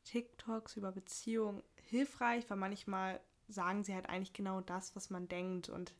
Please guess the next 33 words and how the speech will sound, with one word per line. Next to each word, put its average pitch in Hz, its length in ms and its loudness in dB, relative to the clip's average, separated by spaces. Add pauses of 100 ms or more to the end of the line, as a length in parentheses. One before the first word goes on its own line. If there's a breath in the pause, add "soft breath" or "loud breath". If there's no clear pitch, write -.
(200 loud breath)
helfen 214 420 8
einem 175 160 0
vielleicht 175 300 -6
sogar, 196 240 0
aber 190 80 2
manchmal 202 400 0
sind 196 180 -4
dann 196 100 -2
da 190 140 -2
so 180 240 0 (320 loud breath)
vierzehnjährige 214 720 4
Mädchen, 202 500 4
die 190 80 0
meinen, 185 380 4
sie 185 260 -2
verbreiten 190 640 -2
ihre 185 240 -2
Weisheiten 190 540 2
gerade 180 260 0
in 180 100 -2
der 180 140 0
Welt 180 300 4
und 196 160 -4
die 196 80 -2
verunsichern 240 500 2
dann 185 180 0
halt 185 200 -2
nur 185 80 2
Mädchen, 185 380 -2
weil 185 100 0
es 185 80 -8
ist - 140 -8
komplett, 196 440 -2